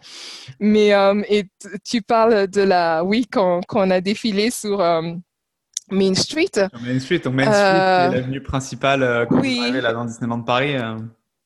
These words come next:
Speaker 1: Tout à fait, Main Street, euh, voilà, le, quand on arrive, c'est, c'est, bah, d'ailleurs, c'est la reproduction de la ville, euh, de, de Walt Disney, hein.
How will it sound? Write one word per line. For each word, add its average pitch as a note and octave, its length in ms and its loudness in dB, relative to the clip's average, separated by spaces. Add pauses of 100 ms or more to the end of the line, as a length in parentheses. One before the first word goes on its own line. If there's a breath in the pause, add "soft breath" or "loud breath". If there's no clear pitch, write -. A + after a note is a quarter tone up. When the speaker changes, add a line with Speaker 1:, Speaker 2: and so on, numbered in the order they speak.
Speaker 1:
Tout B3+ 280 0
à C4+ 160 2
fait, A#3 320 -2
Main G#3 220 2
Street, A#3+ 420 -4
euh, G3 260 4
voilà, F3+ 300 2
le, F3 260 -2 (180)
quand G3+ 220 2
on F#3+ 60 2
arrive, G3 560 0
c'est, F#3+ 360 -4
c'est, E3 720 -4
bah, E3 180 -2
d'ailleurs, G3 360 2
c'est - 140 -6
la E3+ 180 2
reproduction F#3 680 -6
de G#3+ 140 0
la F3 160 2
ville, G3 260 -4
euh, E3 220 2
de, E3 300 -8
de E3 100 -12
Walt D#3 220 -8
Disney, B3 360 -2
hein. F3 160 0